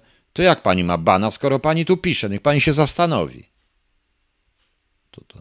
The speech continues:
Ostaje Igor Stachowiak właśnie. No. Dobra. Panie Piotrze, czy reżimy, no, no, dajmy sobie spokój, e, na razie. No właśnie, pan Stachowiak.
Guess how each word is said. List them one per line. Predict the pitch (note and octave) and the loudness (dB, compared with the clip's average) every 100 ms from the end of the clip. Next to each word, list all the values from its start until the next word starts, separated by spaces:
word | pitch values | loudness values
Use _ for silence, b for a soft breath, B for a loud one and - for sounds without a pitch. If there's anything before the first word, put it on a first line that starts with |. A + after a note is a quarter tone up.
| - | -14
Ostaje | F#2 - A2 | -8 -2 0
Igor | A2+ G2+ | 2 0
Stachowiak | - F#2 E2+ D2+ C2 | -2 -8 -8 -10 -16
właśnie. | - - - _ _ _ _ _ _ _ _ _ _ _ _ _ _ _ _ - | -20 -20 -20 _ _ _ _ _ _ _ _ _ _ _ _ _ _ _ _ -20
No. | - _ _ _ _ _ _ _ _ _ _ _ _ _ _ _ _ _ | -20 _ _ _ _ _ _ _ _ _ _ _ _ _ _ _ _ _
Dobra. | C3 G#2 - - _ _ _ _ _ _ - | -4 -2 -6 -12 _ _ _ _ _ _ -8
Panie | B2+ C3 | -6 -4
Piotrze, | C#3+ B2+ B2 | -4 -4 -4
czy | B2+ | -2
reżimy, | A#2 G#2+ B2+ A#2+ | -2 -2 -4 -4
no, | A#2 A#2 | -4 -4
no, | A#2+ A#2+ B2 A#2+ A2+ | -4 -4 -2 -2 0
dajmy | B2 A#2+ A2+ | 0 -2 -4
sobie | G2+ | -8
spokój, | - - F#2+ - - - B B B - | -12 -6 -8 -8 -20 -20 B B B -14
e, | F2+ | -10
na | F2 | -8
razie. | E2 C#2+ - - _ _ _ - | -8 -10 -16 -20 _ _ _ -12
No | B2 | 2
właśnie, | C#3+ - G#2 | 2 2 0
pan | A#2 | -2
Stachowiak. | G2+ G#2+ - F2 C2+ - _ | -4 -6 -6 -8 -8 -16 _